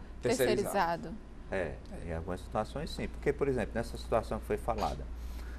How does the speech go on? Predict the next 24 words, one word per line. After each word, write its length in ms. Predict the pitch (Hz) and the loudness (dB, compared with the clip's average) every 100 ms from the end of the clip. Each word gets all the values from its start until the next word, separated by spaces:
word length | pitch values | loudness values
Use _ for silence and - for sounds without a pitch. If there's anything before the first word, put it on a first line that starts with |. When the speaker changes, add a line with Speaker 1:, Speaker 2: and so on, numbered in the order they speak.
| - - - - - | -6 -6 -6 -6 -2
Speaker 3:
o 80 | 143 | 2
empregado 420 | 147 165 165 180 | 6 8 8 6
ele 140 | 185 | 4
vai 180 | 175 175 | 6 6
continuar 480 | 180 247 - 196 165 | 6 2 2 2 2
desenvolvendo 640 | 160 160 143 131 131 151 | 2 2 8 8 6 0
o 60 | 151 | 0
trabalho 360 | 151 147 151 156 | 2 2 2 2
da 140 | 165 | 2
mesmíssima 920 | 180 165 170 180 156 160 220 - 214 208 | 2 4 8 8 6 0 0 0 0 0
forma 360 | - 170 175 | 2 0 0
como 160 | 170 180 | 0 0
ele 140 | 165 | 0
vinha 160 | 165 156 | 0 0
desenvolvendo 600 | 147 147 135 139 135 135 | 2 2 4 4 4 4
há 40 | |
anos 320 | 135 160 170 143 | 2 2 0 0
e 80 | |
anos 240 | 139 135 120 | 2 2 2
e 100 | 120 | 2
anos, 440 | 151 175 120 - - - - | 2 0 -2 -4 -8 -8 -4
com 140 | 151 | -2
direitos 400 | 156 143 123 - | 2 6 6 6
a, 160 | 113 | 2